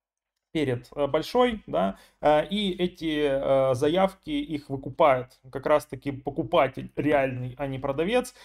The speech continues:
А за счёт того, что не прячется за большой заявкой, в какой-то момент времени он эту заявку просто убирает, отпускает, делает что угодно, и, э, рынок у нас, э, уходит наверх. Э, вот, поэтому такие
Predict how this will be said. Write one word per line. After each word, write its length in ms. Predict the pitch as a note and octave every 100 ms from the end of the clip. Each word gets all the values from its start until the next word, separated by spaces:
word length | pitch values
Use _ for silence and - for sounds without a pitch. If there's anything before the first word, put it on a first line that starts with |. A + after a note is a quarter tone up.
| -
А 140 | - D#3
за 120 | E3
счёт 140 | G3
того, 160 | F#3 E3+
что 140 | E3
не 100 | D#3+
прячется 320 | D#3+ E3 - D3
за 40 |
большой 280 | D3+ D3 D3+
заявкой, 460 | D3 D3+ D3 -
в 80 | C#3+
какой-то 380 | - D#3+ E3 D3+
момент 220 | D3 D3+
времени 380 | F#3 G#3 F#3 D#3+
он 180 | E3 D#3
эту 180 | C#3 C#3
заявку 440 | B2 C#3 D3+ -
просто 720 | A#2+ B2+ B2 - B2 A#2 A2 A2+
убирает, 520 | D3+ C3+ G3+ G#3 F#3+
отпускает, 680 | - - - - F#3 E3+ C#3
делает 260 | B2 C#3+ B2+
что 180 | - C#3+
угодно, 480 | D3 F#3+ E3 D3+ - _ _
и, 180 | F3 E3 C3 D3
э, 160 | C3+
рынок 340 | C#3 D#3+ C3 B2
у 40 |
нас, 380 | B2+ C3 - -
э, 160 | B2+ B2
уходит 520 | C3 C3+ D#3 C#3 C3+
наверх. 540 | C3+ B2 A#2 - - C3+
Э, 260 | A#2+ A#2+
вот, 340 | B2 B2+ B2 -
поэтому 460 | D#3+ E3+ D#3 D3 - - _
такие 440 | F#3 - D#3+ C3